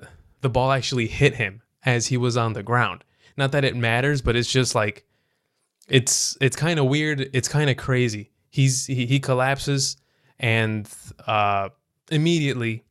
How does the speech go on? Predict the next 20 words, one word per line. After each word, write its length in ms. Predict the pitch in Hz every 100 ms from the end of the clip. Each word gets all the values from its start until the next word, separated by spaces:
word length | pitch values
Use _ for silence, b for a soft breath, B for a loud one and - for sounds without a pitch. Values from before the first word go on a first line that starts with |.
| _ _ _
the 100 | 127
referee 360 | 120 131 135 131
stops 360 | - 131 127 -
the 80 | 120
game. 200 | 127 120
Anthony 340 | 120 127 113
Taylor, 540 | - 120 127 143 143 _ _ _ _ _ _ - -
he 100 | 131
read 220 | 127 123
the 60 | 120
situation 680 | 135 - 120 123 - 117
very 340 | 104 120 123 117
well, 400 | 110 113 120 b b b
stops 460 | - - 131 -
the 80 | 131
game, 340 | 117 117 120 - _ _
calls 280 | - 123 127
for 100 | 131
medical 380 | 117 120 - 113
attention. 580 | 113 117 117 - 113